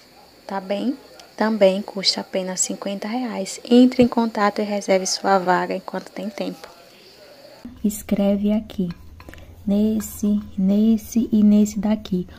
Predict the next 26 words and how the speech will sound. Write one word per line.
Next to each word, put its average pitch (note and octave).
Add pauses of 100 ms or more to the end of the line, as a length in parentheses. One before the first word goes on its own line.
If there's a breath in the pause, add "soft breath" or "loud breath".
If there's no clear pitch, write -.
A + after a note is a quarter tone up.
(320 loud breath)
o A#3+
nome G3+
da F#3+
pessoa G3+
que G3+
você F#3+
quer F#3+
bem G3+
longe, F#3+ (140)
tá? F#3 (380 loud breath)
Que G3
tá F#3+
atrapalhando F#3
o -
seu F#3+
caminho G3+
amoroso. G#3 (680 loud breath)
Colocou A#3
isso, F#3 (160)
tá? F3+ (180)
Você F#3+
vai G3
vir F#3+
com G3+ (500 loud breath)
uma A3 (320)
pimentinha, G#3